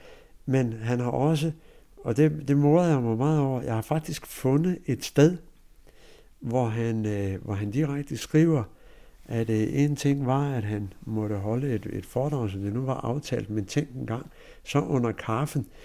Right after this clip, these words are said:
så måtte jeg sidde og holde et til for de idioter.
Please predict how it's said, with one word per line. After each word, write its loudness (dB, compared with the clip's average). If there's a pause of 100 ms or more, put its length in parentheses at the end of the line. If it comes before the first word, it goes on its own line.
(160)
så 2
måtte 6
jeg 0
sidde 2
og 2
holde 4
et 4
til 4 (320)
for 6
de 6
idioter. 6